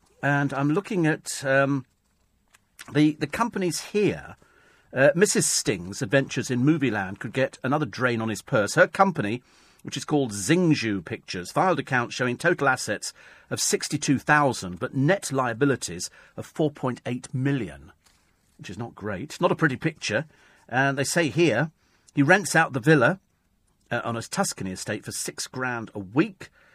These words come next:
Uh, guests were also invited to join in helping with the grape and olive harvest at a charge of two hundred and eight pounds a day. They say he'll, uh, he'll need to do a lot to ba-, he can't be, he can't be going under, seriously. There must be loads of money,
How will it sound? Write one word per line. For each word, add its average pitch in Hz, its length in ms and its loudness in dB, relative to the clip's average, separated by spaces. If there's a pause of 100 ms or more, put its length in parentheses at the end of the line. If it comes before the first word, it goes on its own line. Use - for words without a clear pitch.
(240)
Uh, 127 180 2
guests 196 260 2
were 170 80 4
also 165 200 2
invited 135 340 0
to 120 60 -10
join 139 260 0
in 127 80 0
helping 143 380 -2
with 113 80 -4
the 117 80 -8
grape 135 320 -4
and 120 100 -6
olive 113 200 -6
harvest 127 460 -2 (320)
at - 80 -6
a 120 40 -4
charge 135 340 -2
of 120 100 -10
two 147 180 2
hundred 117 200 -4
and 123 80 -2
eight 120 160 -6
pounds 117 480 -4
a 117 60 -6
day. 101 580 0 (580)
They - 80 -12
say 127 340 -2
he'll, 123 360 -2
uh, 127 200 2
he'll 135 220 0
need 156 240 0
to 139 140 2
do 139 240 0
a 139 40 6
lot 147 260 2
to 139 80 -8
ba-, 123 120 -6 (180)
he 196 100 -10
can't 262 420 -4
be, - 120 -10 (240)
he 147 80 -2
can't 202 240 -2
be 135 80 -2
going 113 200 -4
under, 117 220 -2
seriously. 131 480 -2
There 139 100 -8
must 160 160 -10
be 110 80 -8
loads 185 480 -2
of 85 80 -10
money, 78 320 -16